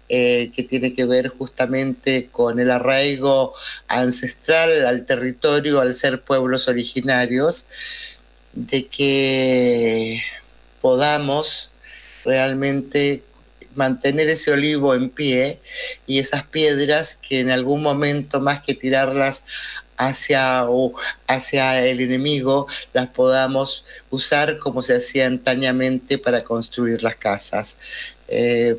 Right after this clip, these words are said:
por eso les pido que ustedes se declaren, eh, espacio libre de apartheid israelí. Sería muy bueno que lo pudiésemos comunicar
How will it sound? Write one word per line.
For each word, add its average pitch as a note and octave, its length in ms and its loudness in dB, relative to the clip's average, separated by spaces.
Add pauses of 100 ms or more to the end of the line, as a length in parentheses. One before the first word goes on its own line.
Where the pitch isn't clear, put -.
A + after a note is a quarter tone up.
(120)
por C3 160 4
eso E3 480 2
les C#3+ 260 -2
pido C#3+ 540 0
que B2 100 -12
ustedes C3+ 440 0
se C3 120 0
declaren, C3 800 0 (920)
eh, B2 640 2
espacio D#3+ 480 0
libre C3+ 500 0
de A#2+ 140 2
apartheid B2 580 0
israelí. A#2 580 -2
Sería C3 400 0
muy C#3 160 -2
bueno C#3+ 540 2 (540)
que C3 80 -2
lo B2+ 120 2
pudiésemos C3 600 2
comunicar B2+ 840 2